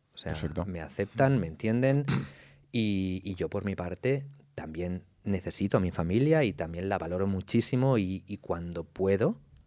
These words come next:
Speaker 1: estoy con ellos. Pero sería cínico y mentiroso por mi parte decir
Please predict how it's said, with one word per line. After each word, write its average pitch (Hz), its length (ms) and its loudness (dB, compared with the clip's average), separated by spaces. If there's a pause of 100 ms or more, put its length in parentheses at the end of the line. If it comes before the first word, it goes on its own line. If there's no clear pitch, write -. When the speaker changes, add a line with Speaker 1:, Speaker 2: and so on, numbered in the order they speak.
(360)
Speaker 1:
estoy 98 240 2
con - 140 0
ellos. - 360 2 (760)
Pero 156 420 12 (720)
sería 123 680 8
cínico 131 500 6
y 101 60 4
mentiroso 101 420 0
por 113 120 0
mi 110 80 2
parte 110 240 0
decir 117 260 0